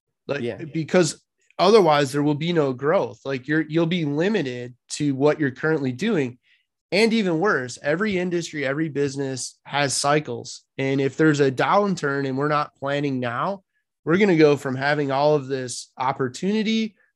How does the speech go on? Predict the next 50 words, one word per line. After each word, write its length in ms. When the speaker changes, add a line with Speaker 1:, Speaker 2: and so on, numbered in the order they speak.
Speaker 1:
all 140
of 80
these 180
people 340
we're 140
serving 420
and 100
helping, 480
to 120
suddenly 340
there's 220
nothing. 460
And 180
then 180
you're 120
gonna 160
be 60
Speaker 2:
Yes. 120
Speaker 1:
scrambling 880
to, 200
to 120
come 220
up 160
with 120
new 160
business. 680
Speaker 2:
Absolutely. 600
That's 280
right. 260
That's 260
right. 180
And, 260
and 340
'cause 160
you 120
said 300
earlier, 380
right? 200
Like, 200
you 80
know, 300
w-, 360
how, 220
how 180
does 180
this 140
apply 360
for, 280
for 160
executives? 600